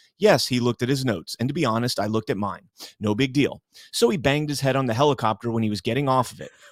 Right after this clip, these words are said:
Who of us hasn't banged their head on something? <laughs> He's an epic troll.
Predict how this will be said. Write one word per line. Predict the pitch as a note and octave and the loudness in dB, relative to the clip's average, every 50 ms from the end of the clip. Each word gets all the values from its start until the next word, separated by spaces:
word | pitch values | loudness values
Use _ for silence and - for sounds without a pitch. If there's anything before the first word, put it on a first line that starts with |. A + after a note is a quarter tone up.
| _ - | _ -2
Who | - A3 B3+ C4 B3 | 2 2 4 4 4
of | G#3 D3+ F3 | 6 6 6
us | F3 F3+ F3 - | 6 6 4 2
hasn't | - - C#3 C#3+ C3+ C#3 D3+ C#3+ A2 | 2 4 4 4 4 2 -2 0 2
banged | - B2+ C3 C#3 C3+ | 2 2 2 2 0
their | C3 B2 A#2+ | 0 0 2
head | A2+ A#2 A2+ A2+ | 2 2 2 0
on | G#2+ G#2 - | 0 -2 -2
something? | - - - C3+ B2 A2 - - - - E3 - - _ _ _ _ _ _ _ _ - | -2 -2 -2 -2 -4 -4 -6 -10 -6 -6 -6 -6 -6 _ _ _ _ _ _ _ _ -6
<laughs> | C#4+ - - _ - - - - - - - _ _ - - _ - - - _ _ - - - C#4 - - - - - - - C#4 - - - - - | -6 -6 -4 _ -8 -8 -6 -2 -2 -2 -4 _ _ -16 -14 _ -8 -8 -8 _ _ -10 -4 -2 -2 0 2 0 0 0 -2 -6 -8 -8 -8 -10 -10 -6
He's | - D4 C4+ - | -4 -4 -2 -2
an | - | -2
epic | B2+ A#2 A#2 - A2+ G2 - | -2 -2 -2 -4 -6 -8 -6
troll. | - - A2+ A2 G#2+ | -6 -4 -2 -2 -2